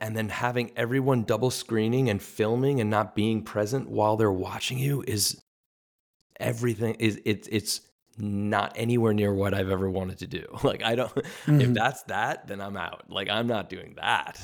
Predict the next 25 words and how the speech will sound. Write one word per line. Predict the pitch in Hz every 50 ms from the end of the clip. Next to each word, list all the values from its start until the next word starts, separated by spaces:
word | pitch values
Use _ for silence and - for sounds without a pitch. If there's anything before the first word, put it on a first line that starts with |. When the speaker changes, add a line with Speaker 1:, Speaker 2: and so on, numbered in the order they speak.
| - -
Speaker 1:
<laughs> | - -
Like, | 95 92 -
ugh, | - 120 147 143 104 - - - - -
no, | 123 127 123 139 151 156 127 107
God, | 98 - 123 135 147 139 131 110
no. | 117 143 151 170 170 180 180 165
Like, | 135 113 110 110 -
the | - 120
whole | 135 131 127
Speaker 2:
Yeah. | 123
Speaker 1:
point | 135 139 135 135
of | 123 107
being | 113 113 110 110
in | 107 104 101 104 107 - - - - - -
live | - 110 107 107 113 117 113 101 - -
entertainment | - 113 101 107 95 92 101 117 147 151 139 117 107
is | 101 92
that | 101 92 98
we're | 98 98
here | 95 95 - - 127 120 123 120 110 98
together | 98 - 107 110 120 113 110 98
experiencing | 95 92 - - - 107 107 104 98 - 104 95 92
this | 92 92 -
moment. | - 101 113 117 107 90 95 - - - - - - - - - - - - -
So, | - - - 123 117 110 107 104 104 101 95 -